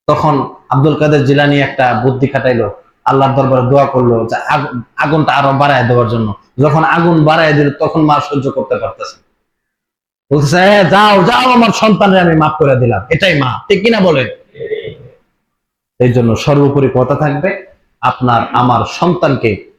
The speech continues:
সুশিক্ষা, ইসলামিক শিক্ষা, মাদ্রাসার শিক্ষা আগে শিক্ষিত করতে হবে, ঠিক কিনা বলেন? আমি আজ পর্যন্ত দেখি নাই একটা আলেম কখনো মারে লাথি মারছে, কোনোদিন মারছে?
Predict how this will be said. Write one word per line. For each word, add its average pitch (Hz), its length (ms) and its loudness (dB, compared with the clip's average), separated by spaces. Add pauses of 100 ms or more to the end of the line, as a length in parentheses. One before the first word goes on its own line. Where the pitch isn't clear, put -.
(140)
সুশিক্ষা, 180 680 0 (100)
ইসলামিক 185 500 0
শিক্ষা, 185 500 0 (340)
মাদ্রাসার 185 540 2
শিক্ষা 196 400 0
আগে 165 220 2
শিক্ষিত - 420 -2
করতে 127 320 -2
হবে, 104 240 0 (280)
ঠিক 170 160 0
কিনা 151 200 0
বলেন? 107 260 0 (1700)
আমি 135 240 2
আজ 143 180 -2
পর্যন্ত 135 320 0
দেখি 135 280 0
নাই 110 260 -2 (240)
একটা 127 220 -2
আলেম 143 360 2
কখনো 123 560 -2 (120)
মারে 127 220 2
লাথি 120 260 0
মারছে, 107 300 -2
কোনোদিন 139 300 2
মারছে? 147 580 0